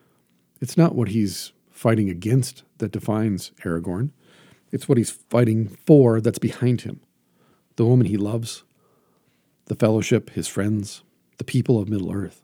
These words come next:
And once you get that, the wages of heroism is death. Because to marry an elfin princess, she's going to bury you, and she will have hardly aged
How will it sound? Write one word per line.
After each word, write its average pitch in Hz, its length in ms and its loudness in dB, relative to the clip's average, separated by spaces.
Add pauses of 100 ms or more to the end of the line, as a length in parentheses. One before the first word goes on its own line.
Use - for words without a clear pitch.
(1080)
And 113 160 2
once 170 160 6
you 120 80 2
get 143 300 0
that, - 320 -12 (1900)
the 120 100 0
wages 143 340 4
of 110 60 -2
heroism 107 680 0 (160)
is 98 200 -12
death. - 380 -6 (1080)
Because 107 560 -2 (1000)
to - 80 -6
marry 131 300 6
an 104 80 0
elfin 101 480 0 (920)
princess, - 520 -4 (1600)
she's 156 260 2
going 127 220 4
to 101 100 -6
bury 104 320 -2
you, 120 260 -10 (720)
and 104 140 -6
she 131 120 0
will 113 160 0
have 95 100 -10
hardly 117 360 -2
aged 95 380 -6